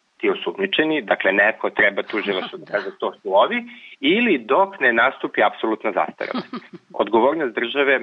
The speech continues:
u ovim slučajevima će biti nemoguće izbeći.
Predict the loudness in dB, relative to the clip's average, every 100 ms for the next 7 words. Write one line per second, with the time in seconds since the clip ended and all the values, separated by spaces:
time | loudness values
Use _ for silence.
0 | -4 -2 0 0 -2 -4 0 0 2 2
1 | 0 -6 -8 -6 -8 -2 -2 -2 -6 _
2 | 0 0 0 -4 -6 -6 -6 -2 -2 0